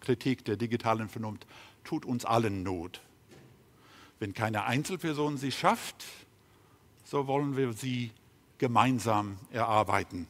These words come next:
indem wir uns unsere digitale Arbeit gegenseitig vorstellen, kritisch betrachten und gemeinsam diskutieren. In diesem Sinne ist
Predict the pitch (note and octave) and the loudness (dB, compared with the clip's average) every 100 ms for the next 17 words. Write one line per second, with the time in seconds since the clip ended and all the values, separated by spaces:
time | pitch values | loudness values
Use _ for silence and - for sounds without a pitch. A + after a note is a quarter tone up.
0 | - _ - - - G#2+ A#2 B2 A#2 - | -14 _ -20 -18 -8 2 4 4 2 -8
1 | - _ _ _ _ _ - - _ - | -20 _ _ _ _ _ -20 -20 _ -20
2 | - A#2 A2 B2+ B2+ - C3+ B2+ - B2 | -8 -6 -2 0 -2 -2 -2 -2 -2 -2
3 | A2 A2 A2+ - B2+ B2+ A#2+ C3+ C#3+ C3 | -2 -2 -2 4 6 6 6 8 8 6
4 | A2+ - - - - - - B2+ C3 C3 | 2 0 -14 -18 -20 -12 -4 -2 4 6
5 | A#2+ A#2 - D3+ D3+ - B2 G#2+ F2 D#2 | 6 2 0 2 2 2 0 0 -2 -12
6 | - _ _ _ _ _ _ _ - B2+ | -18 _ _ _ _ _ _ _ -2 -2
7 | A#2+ A2+ - - - C3+ B2 - - - | 0 -6 -6 -10 -2 0 0 -2 -12 -16
8 | _ _ - - - - - - G#2 - | _ _ -18 -14 -12 -14 -18 -18 -14 -8
9 | A2 G#2 A2 A2 G#2+ G2+ - A#2+ - C#3+ | -4 -2 -2 -2 -2 -4 -6 -6 -2 2
10 | A#2+ F#2 - - - B2+ B2 D#3+ D#3+ E3+ | 2 0 -8 -20 -8 -4 0 0 0 2
11 | C3+ E3+ C#3+ G2 - - - - - - | 8 8 8 2 -2 -20 -20 -20 -20 -16
12 | - C#3 D3 - - - | 0 4 4 2 -6 -16